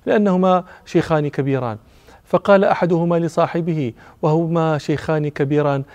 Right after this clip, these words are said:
"لا أبا لك، ما ننتظر؟ ما بقي لكل واحد منا من عمره إلا ظمء حمار." آه، الظمء هو ما بين الشربتين. ال-، البهيمة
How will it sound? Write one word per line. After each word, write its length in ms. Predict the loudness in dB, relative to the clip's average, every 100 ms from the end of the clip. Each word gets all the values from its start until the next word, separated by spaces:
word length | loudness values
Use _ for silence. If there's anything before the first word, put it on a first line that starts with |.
| -12 0
"لا 220 | 4 4
أبا 200 | 2 0
لك، 260 | -2 -8 -20 -20 -20 -6
ما 120 | 0 0
ننتظر؟ 480 | 0 -2 -4 -6 -12 -20 -20 -16 -2
ما 200 | 0 2
بقي 420 | 2 0 0 0
لكل 420 | -2 -4 -4 0
واحد 360 | 2 0 -2 -2
منا 580 | 0 0 0 0 -2 -4 -10 -10 -4
من 160 | -2
عمره 360 | 0 0 0 0
إلا 600 | -2 -2 -2 0 0 0
ظمء 400 | 0 -2 -2 -6
حمار." 420 | -6 -6 -6 -10 -16 -20 -20 -20 -10
آه، 180 | -6 -4 -2
الظمء 540 | -2 0 0 2 0 -4 -18 -6
هو 220 | 2 4
ما 120 | 4 4
بين 220 | 2 0
الشربتين. 640 | -2 -4 -4 -6 -8 -12 -16 _ -20 -10 -2
ال-، 220 | 0 0
البهيمة 600 | 0 2 2 2 0 -2